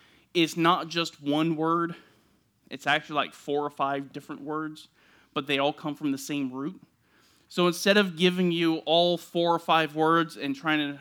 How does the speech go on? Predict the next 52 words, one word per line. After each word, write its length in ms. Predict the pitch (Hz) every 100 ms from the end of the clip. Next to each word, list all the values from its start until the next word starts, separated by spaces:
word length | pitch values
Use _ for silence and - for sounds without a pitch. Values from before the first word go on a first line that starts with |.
| - _ _ _ -
help 280 | 165 160 165
you 80 |
memorize 500 | 147 147 151 147 147
all 200 | 147 143
those 220 | 147 147 143
words 320 | 147 147 143
and 100 | 135
keep 220 | 160 151
all, 140 | 143
track 340 | 139 - 156 156
of 80 | 147
all 160 | 147
of 60 | 151
them, 180 | 156 151 - -
I'm 140 | - 175
just 180 | 202 220
gonna 100 | 196
show 220 | - 190
you 200 | 175 165
one 260 | 151 160
of 140 | 196 196
them, 300 | 208 226 214 - - _
and 160 | 151 151
then 120 | 151
I'm 80 | 147
gonna 120 | 147
give 300 | 139 151 156
you 80 | 160
the 140 | 143
meanings 560 | 143 190 160 143 131 -
for 180 | - 135
all 100 | 135
the 80 |
rest 300 | 131 127 -
of 80 | 113
them, 120 | 98 - _
okay? 240 | _ 127 131 -
And 100 | 139
you'll, 240 | 147 156 151
you'll 160 | 151
see 160 | 151 170
how 180 | 147 139
they 120 | 139
all 180 | 135 127
relate. 440 | 127 120 107 - _ _ _ _ _ _ _ _ _ _ _ _ _ _ _ _ _ _
That's 240 | - 170 180
one 240 | 180 180
word. 180 | 170 165
That's 180 | 165 165
actually 260 | 170 165
the 60 | 135
verb, 400 | 120 139 156 160